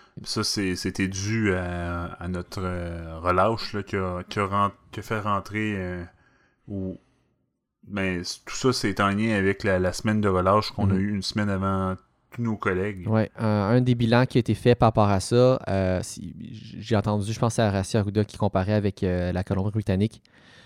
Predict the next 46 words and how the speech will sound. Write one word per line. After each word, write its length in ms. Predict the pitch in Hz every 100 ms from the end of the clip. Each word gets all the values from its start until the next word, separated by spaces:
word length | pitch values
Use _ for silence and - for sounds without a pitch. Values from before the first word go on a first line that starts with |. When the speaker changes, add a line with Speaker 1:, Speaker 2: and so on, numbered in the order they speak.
| _
Speaker 2:
où 100 | -
que 160 | 113 117 101
eux 80 |
autres, 140 | 120 135
la 60 |
majorité 380 | 110 107 104 127
des 120 | 131
cas 160 | 113 127
provenaient 340 | - 104 104
directement 460 | 101 101 95 101 107
de 40 |
la 100 | 110
Chine. 320 | 92 120 143 110
Donc, 180 | 95 98
dès 140 | 120
que, 420 | - 113 110 113 -
euh, 100 | 98
les 80 | 95
frontières 360 | - 98 117
ont 40 | 113
été 100 | 98
fermées 300 | 101 95 110
du 140 | 104
côté 300 | - 104 151
de 60 | 151
la 100 | 95
Chine, 380 | - 147 123 95 _ _ _
les 140 | - 107
cas 120 | -
ont 260 | 143 110 90
simplement 320 | 107 104 113
arrêté 220 | 110 110
de 80 | 98
rentrer. 380 | 90 - 131 127 - _ _ _ -
Alors 260 | 107 107
que 80 | -
nous, 240 | 107 110
les 140 | 156 117
cas 180 | - 139
qu'on 200 | 117 101
a 40 |
eus 200 | 104 160
sont 200 | - 110
américains 600 | 90 104 95 - 120 135
et 160 | - 120
européens. 520 | 113 98 - 87 120